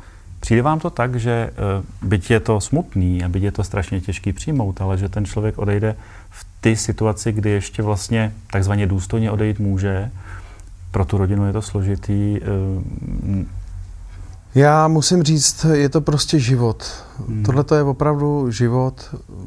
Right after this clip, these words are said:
Speaker 2: Život začíná, život končí a ať to zní pro někoho možná i jako, eh, jak bych to nazval,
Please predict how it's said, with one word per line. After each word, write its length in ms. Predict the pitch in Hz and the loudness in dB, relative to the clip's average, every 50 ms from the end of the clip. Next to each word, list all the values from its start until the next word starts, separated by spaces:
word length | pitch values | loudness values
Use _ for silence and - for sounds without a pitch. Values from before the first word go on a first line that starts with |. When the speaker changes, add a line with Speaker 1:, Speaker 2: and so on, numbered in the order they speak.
| 78 71 85 | -10 -8 -6
Speaker 2:
Život 240 | 123 120 120 127 127 | -2 -2 0 0 0
začíná, 580 | 117 107 117 117 - - - 135 135 131 131 | 2 0 -2 -2 -2 -2 0 0 2 2 0
život 300 | 131 123 131 123 123 120 | 0 0 0 -2 -2 -4
končí 600 | - - 120 117 110 - - - 127 123 123 127 123 - - - - - - - - - - - | -2 0 0 0 0 0 -2 0 0 2 2 0 -2 -6 -12 -20 -20 -20 -20 -20 -20 -20 -14 -6
a 460 | - 120 120 117 113 113 117 117 113 113 - - | -2 0 2 2 2 2 2 2 0 0 -2 -4
ať 220 | - 123 120 - - | -4 -4 -4 -4 -4
to 140 | - - 127 | -2 -2 0
zní 520 | 117 117 131 131 131 127 123 123 123 120 - - 82 80 80 82 - - - - 78 73 67 50 50 50 - - - - - - - - - - - - - - - - - - | 2 2 2 2 2 2 2 0 -2 -4 -6 -10 -14 -18 -18 -20 -20 -20 -20 -18 -16 -16 -16 -16 -18 -20 -20 -20 -20 -20 -20 -20 -18 -18 -20 -20 -20 -20 -20 -20 -20 -20 -10 -4
pro 140 | - 117 123 | 0 2 4
někoho 360 | 120 127 123 - 135 127 131 | 4 2 2 2 2 2 4
možná 460 | 131 123 120 120 120 127 123 127 123 | 2 2 2 2 0 0 0 0 -2
i 100 | 107 120 | -2 -2
jako, 460 | 123 117 117 113 - - 131 127 127 123 123 120 117 110 - - - 76 80 90 101 | -2 -2 -4 -4 -4 -2 -2 0 0 0 -2 -2 -4 -6 -8 -12 -14 -12 -10 -8 -8
eh, 800 | 110 110 107 104 104 107 113 110 110 113 113 113 110 110 110 113 110 104 - - - - - - - - - - - - - - - - - - - - - | -8 -8 -8 -8 -8 -8 -8 -8 -8 -8 -8 -8 -10 -10 -10 -12 -14 -16 -18 -20 -20 -20 -20 -20 -20 -20 -20 -20 -20 -20 -20 -20 -20 -20 -20 -20 -18 -14 -12
jak 160 | 98 98 101 - | -12 -10 -10 -8
bych 140 | 117 113 - | -8 -8 -8
to 220 | - - 120 117 - - - - - - - - - - - - - - - - - - - - - - - - - - - - - - 95 | -6 -4 -4 -4 -6 -8 -14 -20 -20 -20 -20 -18 -18 -18 -16 -16 -16 -16 -16 -18 -18 -18 -18 -20 -18 -20 -20 -20 -18 -18 -18 -18 -16 -14 -12
nazval, 800 | 98 87 107 113 117 117 117 113 120 123 120 117 110 110 107 | -8 -4 -2 -2 0 0 0 0 0 0 0 2 0 0 -2